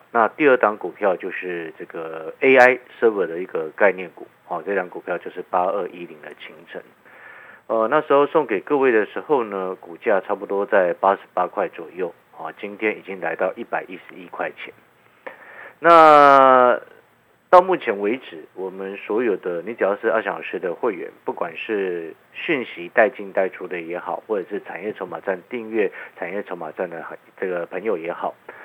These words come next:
哦，那基本上到今天我们所有人，哦，都有收到讯息，哦，先前买进的时候九十块、八十几块都进场之后，到今天一百一十一块钱。哦，我们今天我先跟各位讲，我们今天已经先获利卖一半。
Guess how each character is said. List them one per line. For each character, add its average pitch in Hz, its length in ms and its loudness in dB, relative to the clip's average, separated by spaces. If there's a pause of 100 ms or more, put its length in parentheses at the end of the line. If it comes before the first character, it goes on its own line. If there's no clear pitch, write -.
(360)
哦， 104 280 6
那 123 180 4
基 147 120 -8
本 113 200 -2
上 110 240 2
到 113 200 4
今 120 340 -10
天 117 240 -2
我 98 100 -10
们 87 200 -12
所 101 240 -4
有 98 100 -2
人， 85 360 -8
哦， 92 260 -2
都 104 80 -4
有 87 160 -4
收 98 160 -6
到 98 160 0
讯 110 320 -8
息， - 400 -16 (100)
哦， 85 180 -8
先 101 140 -10
前 95 120 -8
买 80 180 -10
进 104 160 -12
的 87 100 -10
时 - 160 -16
候 95 160 -6
九 85 220 -10
十 - 160 -10
块、 98 340 2 (140)
八 104 140 4
十 101 60 -12 (160)
几 - 80 -20
块 98 200 -4
都 107 180 -2
进 110 260 -10
场 - 220 -14
之 107 80 -10
后， 107 140 -6
到 107 160 0
今 117 240 -10
天 110 200 -4
一 123 60 -10
百 - 140 -6
一 101 200 -16
十 - 60 -18
一 98 60 -16
块 98 220 0
钱。 - 180 -16 (640)
哦， 113 80 8
我 110 60 10
们 160 200 2
今 165 160 0
天 160 160 6
我 110 80 2
先 120 160 -2
跟 120 180 -2
各 110 60 0
位 110 120 10
讲， 92 160 -6
我 80 60 -12
们 87 200 -14
今 110 100 -8
天 107 160 -4
已 85 40 -10
经 92 180 -14
先 98 180 -8
获 98 160 -2
利 92 120 0
卖 92 160 -4
一 160 80 -10
半。 175 240 -2